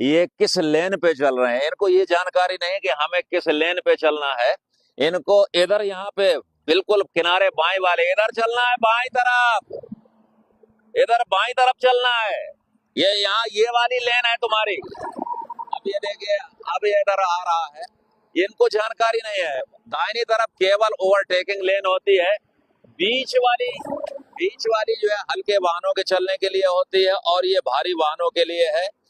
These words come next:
और ये जो है तो यो-, येलो लाइन पड़ी हुई है, इसके बगल में ये सर्विस लेन है।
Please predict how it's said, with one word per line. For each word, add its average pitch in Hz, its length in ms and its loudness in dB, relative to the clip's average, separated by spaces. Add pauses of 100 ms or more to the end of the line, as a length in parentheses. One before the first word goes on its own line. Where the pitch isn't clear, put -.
(140)
और 185 260 4
ये 190 340 -4
जो 180 100 0
है 185 60 4
तो 170 240 0 (120)
यो-, 151 440 0
येलो 165 460 0 (220)
लाइन 143 320 -2
पड़ी 180 200 2
हुई 165 260 2
है, 170 160 0 (320)
इसके 180 380 2
बगल 180 560 -2
में 175 120 2
ये 170 300 2
सर्विस 170 520 -2
लेन 160 240 -2 (100)
है। 175 160 0